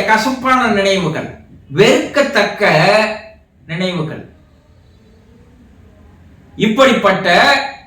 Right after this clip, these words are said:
ஏமாற்றுதல், விரோத நிகழ்வுகள், துரோக நிகழ்வுகள்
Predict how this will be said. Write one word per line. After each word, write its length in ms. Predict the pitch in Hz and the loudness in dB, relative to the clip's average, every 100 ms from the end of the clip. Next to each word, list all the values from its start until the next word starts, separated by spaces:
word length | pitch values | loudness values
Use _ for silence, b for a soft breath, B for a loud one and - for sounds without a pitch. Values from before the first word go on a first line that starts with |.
| 135 202 | 0 2
ஏமாற்றுதல், 760 | 233 240 208 196 151 151 147 127 - - _ _ _ _ _ _ _ - _ - - - - - - - - - - | 4 4 2 0 -4 -2 -2 -4 -10 -20 _ _ _ _ _ _ _ -20 _ -20 -20 -20 -20 -20 -20 -20 -20 -20 -6
விரோத 460 | 135 196 254 254 226 - - - - 143 | -2 2 2 4 2 0 -4 -12 -14 -8
நிகழ்வுகள், 540 | 156 160 147 123 117 - - - - - - - - _ _ _ - - - - - - - 117 185 | -4 -4 -4 -6 -10 -16 -20 -20 -20 -20 -20 -20 -20 _ _ _ -20 -20 -20 -20 -20 -20 -18 0 4
துரோக 360 | - 269 - 226 185 | 6 6 6 2 -2
நிகழ்வுகள் 500 | 156 139 127 - | -2 -4 -6 -12